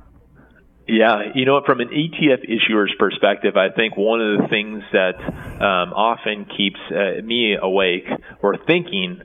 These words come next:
is, am I gonna be able to deliver a product, uh,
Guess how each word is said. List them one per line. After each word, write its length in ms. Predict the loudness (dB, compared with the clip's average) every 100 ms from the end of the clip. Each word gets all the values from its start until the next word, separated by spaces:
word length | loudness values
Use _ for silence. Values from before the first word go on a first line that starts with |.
| -20 -4
is, 380 | 2 4 2 0 -8 -16 -2
am 140 | 0 2
I 120 | 2
gonna 160 | 0
be 220 | 2 4 4
able 220 | 4 0 -2 -2
to 380 | 0 2 0 0
deliver 460 | 0 0 0 2
a 60 | 0
product, 600 | 2 2 2 2 -2 -4
uh, 720 | -16 -16 -18 -4 -2 0 -2